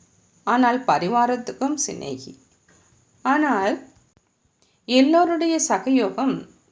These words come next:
தானாகவே பிராப்தியாக கிடைக்கும். நிச்சய புத்தி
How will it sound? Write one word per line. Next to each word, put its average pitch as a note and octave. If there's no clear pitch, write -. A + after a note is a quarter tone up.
தானாகவே B3+
பிராப்தியாக A#3
கிடைக்கும். -
நிச்சய C4+
புத்தி C#4